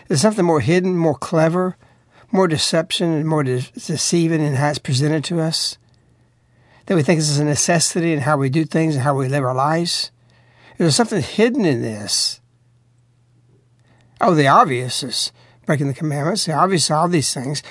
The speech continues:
Yeah, Satan wants that, you, you know, destroy you through that. No, he wants to give you something through which he wants to destroy you. What is that?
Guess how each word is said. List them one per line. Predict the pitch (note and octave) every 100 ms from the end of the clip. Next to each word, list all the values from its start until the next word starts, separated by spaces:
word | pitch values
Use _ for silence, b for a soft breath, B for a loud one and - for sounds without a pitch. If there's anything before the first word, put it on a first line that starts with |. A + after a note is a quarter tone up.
| B
Yeah, | -
Satan | C3+ F3+ E3
wants | C#3+ C3 -
that, | D3 D3+
you, | D#3+ D3+ -
you | -
know, | D#3 C#3
destroy | D#3 B2+ - D3+
you | D3
through | C3 C#3
that. | B2+ C#3+ G#3 _ - B B B B
No, | - G3
he | F3+
wants | G#3+ G3+
to | F3+
give | C3+ G#3+ D4+
you | E4+ C4+
something | - E3 C3+ - C#3+
through | C#3 A#3
which | A#3+ -
he |
wants | A3+ G#3+
to | A3
destroy | G#3 F3+ - C#4+ C#4
you. | F3+ C3 A2+
What | C#3+ B3
is | C4+ A3+
that? | D3 A2+ A#2+ -